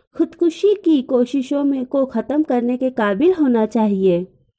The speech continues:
एक ज़माने से इंसान नाकामी, ख़तरे, बीमारी, बहरान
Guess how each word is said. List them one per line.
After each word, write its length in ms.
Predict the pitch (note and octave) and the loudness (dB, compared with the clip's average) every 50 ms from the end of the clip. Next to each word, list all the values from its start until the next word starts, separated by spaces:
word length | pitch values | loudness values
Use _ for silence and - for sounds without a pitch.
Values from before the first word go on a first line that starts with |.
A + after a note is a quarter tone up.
| _ _ _ _ _ _ _ _ - | _ _ _ _ _ _ _ _ -2
एक 220 | G#3 A#3 C4+ B3 | 0 0 0 0
ज़माने 560 | B3 D4+ D4 C#4+ C#4 C#4 C#4 C#4 C#4 C#4 C#4+ D4 | 0 0 0 0 0 0 0 0 0 0 -2 -2
से 140 | - D#4 D4 | -2 -2 -2
इंसान 520 | C#4+ C#4 C4 C4 - D4 C#4 C4+ C#4 C#4 | -2 -2 -4 -4 -4 -4 -2 -2 -2 -2
नाकामी, 800 | C4+ C4 B3 B3 B3 B3 - B3+ B3+ B3+ B3+ C4 C4 C4 B3+ B3+ - _ _ _ _ _ - | -2 0 0 -2 -2 -4 -4 -2 -2 0 0 0 -2 -2 -4 -6 -10 _ _ _ _ _ -6
ख़तरे, 680 | - C4 B3+ - B3+ B3 B3+ B3 B3 B3+ B3+ B3+ B3+ _ _ _ - - | -4 -4 -2 0 0 2 2 4 4 2 0 -2 -6 _ _ _ -8 -4
बीमारी, 800 | B3+ C4 B3 B3+ B3 A#3+ B3 B3 A#3+ B3 B3+ B3+ C4 C4 B3+ - _ _ _ A#3 | -2 0 2 2 2 2 2 2 2 2 2 2 0 -2 -6 -12 _ _ _ -4
बहरान 680 | G#3+ C4 B3+ A#3 B3 B3 A#3+ A#3+ A#3+ B3 B3 B3+ B3+ | -2 -2 0 0 0 0 0 0 0 0 0 -2 -2